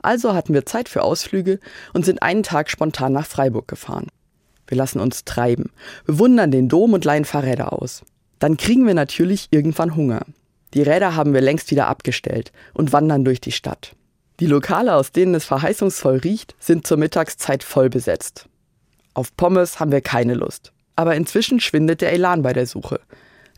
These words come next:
Ich bin längst hangry, diese fiese Mischung aus Hunger und latenter Aggression. Als wir vor einem Restaurant die grellen Tafeln durchlesen, die das Angebot anpreisen,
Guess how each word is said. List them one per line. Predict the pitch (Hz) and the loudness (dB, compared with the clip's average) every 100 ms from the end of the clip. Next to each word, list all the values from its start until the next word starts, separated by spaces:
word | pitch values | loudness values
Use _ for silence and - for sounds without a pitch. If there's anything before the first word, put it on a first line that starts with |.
| - | -4
Ich | 190 | -2
bin | - 156 | 0 0
längst | 139 143 147 - - | 2 0 -4 -6 -2
hangry, | 143 135 117 117 - - - - - | 0 0 -2 -4 -10 -20 -20 -16 -6
diese | 131 | -4
fiese | 135 - 208 180 | -4 0 0 2
Mischung | 143 160 - 127 | 2 2 0 -2
aus | - - - | -2 -4 -2
Hunger | 180 196 160 | 0 2 2
und | 135 | 0
latenter | 123 - 151 143 117 | -2 -2 -2 0 -2
Aggression. | 127 120 123 - - 50 _ _ _ _ - - _ | -2 -4 -6 -6 -8 -8 _ _ _ _ -20 -20 _
Als | - 151 | -4 0
wir | 175 | 0
vor | - | 0
einem | - 214 | 0 2
Restaurant | 190 175 151 160 202 | 0 0 -2 -2 -2
die | 151 | -2
grellen | 120 139 180 196 | 0 2 2 0
Tafeln | - - 196 202 | -2 -4 0 2
durchlesen, | 175 180 - 180 175 | 2 2 2 0 0
die | 143 | -2
das | 139 - | -2 -2
Angebot | 147 180 160 135 - | -2 0 0 -4 -4
anpreisen, | 156 185 - 151 156 156 | -4 -4 -4 -2 -2 -4